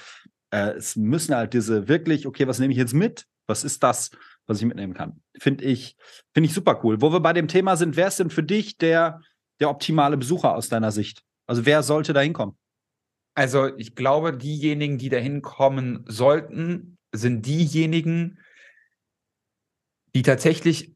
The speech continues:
Speaker 2: in irgendeiner Art und Weise tagtäglich mit Vertrieb zu tun haben.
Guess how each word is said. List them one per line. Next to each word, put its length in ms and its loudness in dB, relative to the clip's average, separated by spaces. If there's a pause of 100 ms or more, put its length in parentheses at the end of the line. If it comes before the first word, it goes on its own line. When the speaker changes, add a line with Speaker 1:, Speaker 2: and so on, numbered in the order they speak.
(120)
Speaker 2:
in 140 2
irgendeiner 420 2
Art 160 0
und 140 -2
Weise 720 0
tagtäglich 640 -2
mit 140 -2
Vertrieb 340 -2
zu 100 -8
tun 280 0
haben. 420 -4